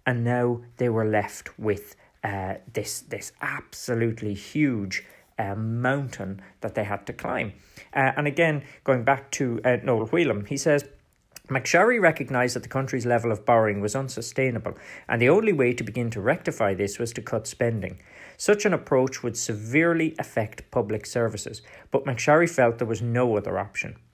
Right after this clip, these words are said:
He was backed strongly by Haughey, who on the seventeenth of May nineteen eighty-seven wrote to all government departments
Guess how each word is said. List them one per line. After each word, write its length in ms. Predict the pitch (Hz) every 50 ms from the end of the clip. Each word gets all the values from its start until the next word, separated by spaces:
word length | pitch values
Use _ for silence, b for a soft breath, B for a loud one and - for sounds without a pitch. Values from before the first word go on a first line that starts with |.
| B B B B B B B B
He 120 | B - 190
was 120 | 202 185
backed 320 | 202 - 214 226 220 - -
strongly 460 | - - 175 156 156 151 139 123 117
by 200 | 120 104 104 104
Haughey, 340 | 113 110 104 98 117 113 110
who 160 | 135 127 120
on 100 | 117 113
the 60 | 110
seventeenth 500 | - - 147 139 147 135 127 131 123 113
of 80 | 120 117
May 240 | 117 113 110 113
nineteen 400 | 117 113 113 117 120 117 127 117
eighty-seven 640 | 113 110 104 107 104 - - 101 98 - 110 107 104
wrote 260 | 104 123 147 160 160 -
to 140 | - 151 139
all 160 | 120 113 110
government 400 | - 120 110 - 110 98 95 95
departments 600 | - - - 107 98 101 - - 120 117 117